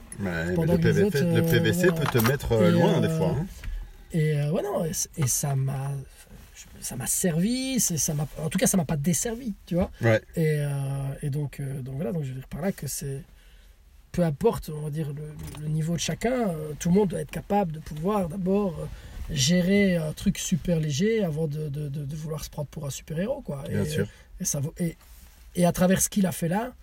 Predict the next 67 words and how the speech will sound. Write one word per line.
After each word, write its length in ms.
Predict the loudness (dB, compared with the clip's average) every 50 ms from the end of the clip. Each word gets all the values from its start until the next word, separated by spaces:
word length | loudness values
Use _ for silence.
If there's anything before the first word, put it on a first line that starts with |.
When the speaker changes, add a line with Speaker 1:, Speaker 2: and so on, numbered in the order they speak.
| -20 _ -20 -20 -20 -20 -20 -20 -20 -20 -20 -20 -14
Speaker 2:
peu 160 | -8 -6 -4 -4
importe 640 | -4 -2 -2 -2 -2 -2 -4 -12 -14 -16 -18 -18 -20 -20 -20 -18 -14
qui 160 | -6 -2 0
il 140 | 0 0 0
a 60 | -2
devant 220 | -6 -6 -6 -6 -2
lui, 200 | -2 -2 0 0
le 100 | -2 -2
gars, 120 | -2 -2
il 120 | -2 -2 -4
connaît 260 | -4 -2 -2 -2 -2
pas 140 | -2 -4 -8
la 100 | -8 -8
personne, 460 | -10 -12 -10 -8 -6 -4 -2 -2 -2
boum, 260 | -2 -4 -4 -6 -6
P 140 | -6 -8 -8
V 100 | -6 -6
C, 300 | -6 -6 -6 -4 -4 -4
merci, 380 | -6 -8 -10 -10 -8 -6 -4 -4
et 80 | -4
si 80 | -4 -2
t'es 60 | 0
Speaker 1:
Voilà. 160 | 0 0 0
Speaker 2:
pas 40 | 0
d'accord, 320 | -2 -4 -4 -2 -4 -4 -4
tu 120 | -6 -14 -16
peux, 120 | -12 -8 -8
euh, 280 | -6 -6 -8 -10 -10 -4
Speaker 1:
Très 160 | -2 -2 0
pro. 260 | 0 0 0 0 0 -2 -8
Speaker 2:
tu 80 | -14
peux 120 | -10 -10 -8
t'en 160 | -6 -6 -6
aller. 240 | -6 -8 -10 -10 -12 -12
Ouais, 120 | -10 -10 -10
donc 100 | -8 -2 -2
ça, 100 | 0 0
Speaker 1:
Ouais, 60 | 0
Speaker 2:
c'est 180 | -2 -4 -8 -6
Speaker 1:
tu 120 | -4 -2
mets 100 | -2 -2
ton 200 | -2 -2 0 0
ego 200 | 0 0 0 -2
de 80 | -2 -2
côté, 340 | -4 -4 -2 -2 0 0
Speaker 2:
Ouais, 60 | 2 2
Speaker 1:
euh, 140 | 0 0
tu 80 | 0 -2
te 100 | -2 -4
Speaker 2:
exactement. 140 | -6 -4 -2
Speaker 1:
compares 160 | -2 0 0
Speaker 2:
Ouais, 80 | 0 0
là, 80 | 2 0
Speaker 1:
pas 60 | 0
Speaker 2:
je 40 | 0
Speaker 1:
aux 40 |
Speaker 2:
peux 60 | 2 2
dire 80 | 0 2
que 40 |
Speaker 1:
autres 160 | 2 0 0 2
Speaker 2:
mon 60 | 2
Speaker 1:
et 40 | 2
Speaker 2:
ego, 140 | 2 0
il 80 | 0 0
l'a 100 | 0 -2
réveillé, 300 | -2 -2 -2 -2 0 0
hein, 60 | 0